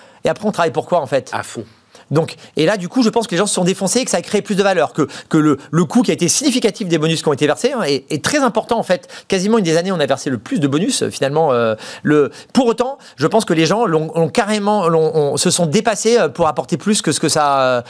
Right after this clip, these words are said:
Speaker 1: que ce que ça a coûté à l'entreprise. Et ça, ça crée une cohésion d'équipe.
Speaker 2: Ça m'amène à une autre question. C'est que, tu le dis toi-même, tu récupères, euh, du trafic sur le web. Ça va rester, ça ?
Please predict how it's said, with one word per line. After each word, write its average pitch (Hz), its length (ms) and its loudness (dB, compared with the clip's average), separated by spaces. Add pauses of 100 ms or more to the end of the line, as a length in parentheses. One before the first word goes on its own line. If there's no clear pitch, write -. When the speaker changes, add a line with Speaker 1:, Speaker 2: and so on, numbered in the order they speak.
(220)
Speaker 1:
que 160 100 0
ce 151 60 0
que 175 100 0
ça 165 120 2
a 151 40 -6
coûté 156 180 -2
à 160 40 4
l'entreprise. 175 440 0
Et 165 60 -2
ça, 247 120 2
ça 220 120 -2
crée 196 120 -6
une 165 40 -6
cohésion 165 260 0
d'équipe. 143 320 -4
Speaker 2:
Ça 185 200 -2
m'amène 202 240 0
à 185 100 2
une 170 80 2
autre 170 140 -4
question. 202 440 0 (120)
C'est 175 200 -2
que, 170 300 2
tu - 200 -4
le 156 60 0
dis 151 140 0
toi-même, 190 320 0
tu 165 120 -6
récupères, 165 640 0
euh, 131 440 2
du 127 140 -4
trafic - 280 -4
sur 143 160 0
le 143 60 4
web. 135 260 2 (360)
Ça - 120 0
va 131 120 2
rester, 135 300 -2
ça ? 110 260 -4